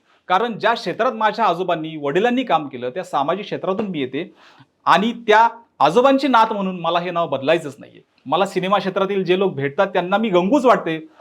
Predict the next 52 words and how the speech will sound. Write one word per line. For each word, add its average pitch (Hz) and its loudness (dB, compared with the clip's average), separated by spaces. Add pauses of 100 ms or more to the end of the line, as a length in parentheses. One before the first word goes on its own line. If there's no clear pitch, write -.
(140)
पण 208 4
जे 247 4
कमर्शियली 262 4
भेटतात 190 2
त्यांना 185 -6
मी 214 -4
राजश्री 160 -2
लांडगे 123 -2
आहे." 120 -8 (140)
मंडळी, 294 8
गंगीने 247 6
उर्फ 240 4 (400)
राजश्री 233 4
लांडगे 220 4
यांनी 170 2
फक्त 190 -4
अभिनयच 220 4
नाही 214 -2
तर 240 -2
सिनेमा 196 -4
प्रोड्यूसही 175 -6
केलेला 123 -6
आहे. 123 -4
सिटिझन 240 0
नावाचा 262 4
एक 269 -8
सिनेमा 226 2
त्यांनी 180 -4
प्रोड्यूस 165 -8
केला - -6
होता - -14 (360)
आणि 226 2
मंडळी, 254 4
त्या 254 4 (100)
फक्त 190 -8
सिनेमाचेच 220 -2
त्या 214 0
काम 196 0
करत 185 -4
नाहीये, 147 -8
तर - -8
त्या 190 -8
सामाजिक 160 -4
उपक्रम 160 -8
सुद्धा 180 -2
राबवत 170 2
असतात 165 -6
आणि 190 -2
त्यामुळे 208 4
त्यांना 196 -4
दोन 175 -6
हजार 190 -6